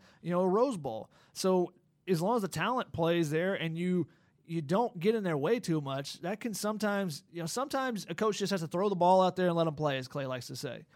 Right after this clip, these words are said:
But I think that sometimes you just have to do that and not get in their way. And I think the things they worked on as far as the discipline and, you know, and accountability, those type things,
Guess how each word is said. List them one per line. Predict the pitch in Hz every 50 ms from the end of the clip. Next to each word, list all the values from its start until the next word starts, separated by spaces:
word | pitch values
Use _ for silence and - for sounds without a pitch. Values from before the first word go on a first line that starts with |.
| _ -
But | 165 208 196 202 - - - -
I | - 180 180
think | 180 220 214 202
that | 240 185
sometimes | - 214 220 214 226 214 208 190
you | 202
just | 202 190 202
have | 190 165
to | 165
do | 151 190 220 220
that | 214 196 180 143
and | 156 156
not | 160 170 185 180
get | 175 190 175
in | 170
their | 170 165
way. | 165 196 214 220
And | 196 175
I | 185
think | - - 254 277 -
the | 285
things | - - - 226 233 247 214
they | 208 208 185
worked | 156 156 180 190 185 185 202
on | 185 185 190 190
as | 175 135
far | 123 156 160 170
as | 170 143
the | 151
discipline | 139 139 160 180 175 - 190 156 - 185 180 180 180 180 180 175 160
and, | 147 139 135 131 95
you | 147 151 143
know, | 127 123 123 120
and | - - 127 139 135 - 160
accountability, | 151 131 - 160 175 190 175 147 170 185 202 202 196 190 190 170
those | 170 180 190 180 -
type | - 180 175 151 -
things, | - 180 185 196 202 196 185